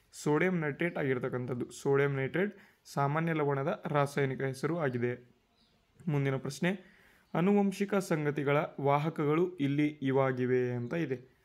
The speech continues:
ಆನುವಂಶಿಕ ಸಂಗತಿಗಳ ಒಂದು ವಾಹಕಗಳು ಯಾವುವು ಅಂತ ಕೇಳಿದರೆ, ವರ್ಣತಂತುಗಳು ಅಥವಾ ಇಲ್ಲಿ ಕ್ರೋಮೋಸೋಮ್ಸ್ ಅಂತ ಕರಿತೇವೆ, ವಂಶಾಣುಗಳು ಅಂತ ಇದೆ, ನೆಕ್ಸ್ಟು ಗ್ಯಾಮೆಟ್‌ಗಳು ಅಂತ ಇದೆ, ಗ್ಯಾಮೆಟೋ ಆವರ್ತಗಳು ಅಂತ ಇದೆ.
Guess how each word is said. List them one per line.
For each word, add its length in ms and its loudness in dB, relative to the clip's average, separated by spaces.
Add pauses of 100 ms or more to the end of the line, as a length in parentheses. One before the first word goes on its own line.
(120)
ಆನುವಂಶಿಕ 600 0
ಸಂಗತಿಗಳ 600 0
ಒಂದು 420 -2 (320)
ವಾಹಕಗಳು 680 2 (100)
ಯಾವುವು 480 2
ಅಂತ 160 -4
ಕೇಳಿದರೆ, 720 -2 (160)
ವರ್ಣತಂತುಗಳು 800 0
ಅಥವಾ 340 -2
ಇಲ್ಲಿ 180 2
ಕ್ರೋಮೋಸೋಮ್ಸ್ 680 -2
ಅಂತ 100 -6
ಕರಿತೇವೆ, 760 -2 (240)
ವಂಶಾಣುಗಳು 680 0
ಅಂತ 160 -2
ಇದೆ, 600 -2
ನೆಕ್ಸ್ಟು 340 -4
ಗ್ಯಾಮೆಟ್‌ಗಳು 800 0
ಅಂತ 140 -2
ಇದೆ, 480 -2 (360)
ಗ್ಯಾಮೆಟೋ 640 0
ಆವರ್ತಗಳು 720 2
ಅಂತ 180 -4
ಇದೆ. 400 -2